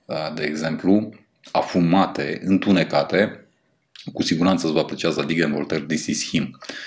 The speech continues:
Însă, repet, mirosul este de la început și până la sfârșit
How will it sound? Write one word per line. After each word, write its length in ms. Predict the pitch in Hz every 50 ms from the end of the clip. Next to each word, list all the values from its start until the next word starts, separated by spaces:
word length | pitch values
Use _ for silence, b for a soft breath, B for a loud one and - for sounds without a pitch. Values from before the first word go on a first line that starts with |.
| B B B B B B B B B _ -
Însă, 540 | - 123 117 95 - - - - - - _ _ _ _ _ _ _ _ -
repet, 640 | 90 90 - - 85 - - - - - - _ _ - - 82
mirosul 920 | 85 85 87 87 90 104 104 104 - - 80 76 76 80 92 - - - -
este 340 | - 80 80 78 - - 76
de 100 | 73 -
la 80 | 73
început 500 | 73 71 - - - - 85 - - - -
și 180 | - - -
până 260 | - - 80 82 85
la 80 | 80 78
sfârșit 720 | - - - - - - 95 - - - - - -